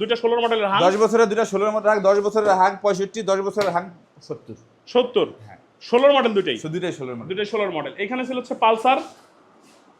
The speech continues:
Speaker 2: পালসার দিছি ভাই মাত্র সত্তর হাজার টাকা, দশ বছরের পেপারস, এমটি ফিফটি বোল্ড, রানার বোল্ড, মাত্র আশি হাজার টাকায়।
Speaker 1: আশি হাজার টাকা। এখানে ছিল হচ্ছে টিভিএস মেট্রো প্লাস।
Speaker 2: এই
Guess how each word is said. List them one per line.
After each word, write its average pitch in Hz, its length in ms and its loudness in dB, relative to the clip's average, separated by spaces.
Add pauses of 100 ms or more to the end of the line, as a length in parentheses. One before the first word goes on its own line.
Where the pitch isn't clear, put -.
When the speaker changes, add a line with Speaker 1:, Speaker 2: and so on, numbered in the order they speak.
(500)
Speaker 2:
পালসার 185 300 2
দিছি 202 140 -2
ভাই 226 180 0
মাত্র 220 200 -2
সত্তর 202 280 -8
হাজার 220 220 0
টাকা, 220 140 -4
দশ 190 240 0
বছরের 196 260 -4
পেপারস, 208 260 -4 (100)
এমটি 160 240 -6
ফিফটি 180 200 -8
বোল্ড, 147 300 -6
রানার 160 280 -2
বোল্ড, 135 240 -4 (300)
মাত্র 165 300 -2 (360)
আশি 156 220 -6
হাজার 117 220 -8
টাকায়। 95 220 -18
Speaker 1:
আশি 202 300 -2
হাজার 190 200 0
টাকা। 160 180 0
এখানে 220 360 0
ছিল 247 160 0
হচ্ছে 254 220 0
টিভিএস 247 360 -2
মেট্রো 240 260 0
প্লাস। 214 240 2 (260)
Speaker 2:
এই 147 80 -4